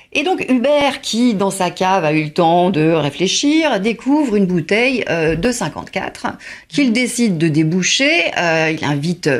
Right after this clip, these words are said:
Bob et puis il invite aussi Magali qui habite au, au, au rez-de-chaussée, qui a une boutique au rez-de-chaussée. Il invite Julien qui, euh, vient d'emménager. Donc il débouche cette bouteille, et c'est un tout petit vin de rien du tout. Et bizarrement, ce petit vin se révèle absolument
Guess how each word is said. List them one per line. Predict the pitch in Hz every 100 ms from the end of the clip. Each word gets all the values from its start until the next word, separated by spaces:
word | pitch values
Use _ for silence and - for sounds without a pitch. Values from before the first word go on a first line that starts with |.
| 156
Bob | 180 285 247
et |
puis | 202 156
il |
invite | 147 139 147
aussi | 143 160
Magali | 147 131 143 156
qui | 156
habite | 135 143 139
au, | 127 135
au, | - 151 -
au |
rez-de-chaussée, | 160 151 - 180 294
qui | 294
a |
une | 160
boutique | 156 156 156
au | 139
rez-de-chaussée. | 131 - 196 294
Il | 262
invite | 165 143 160 - 135 139
Julien | 139 190 185 185 185
qui, | 175 - 139 127
euh, | 127 - - -
vient | 143
d'emménager. | 135 127 143 180 208 302 330 320 - - -
Donc | 175 269
il |
débouche | 269 254 254
cette | - 151
bouteille, | 214 247 330 359
et | 208
c'est | -
un | - _ _
tout | 247 254
petit | - - 185
vin | 185 202
de | 151
rien | 147 151
du | 170 180
tout. | - 330 403 - - - _
Et | 196 285 - -
bizarrement, | 208 139 110 147 226 294
ce | - 208
petit | 226 254 - 147
vin | 131 165 240 - -
se | -
révèle | 139 120 170 214
absolument | 135 - 139 131 190 254 -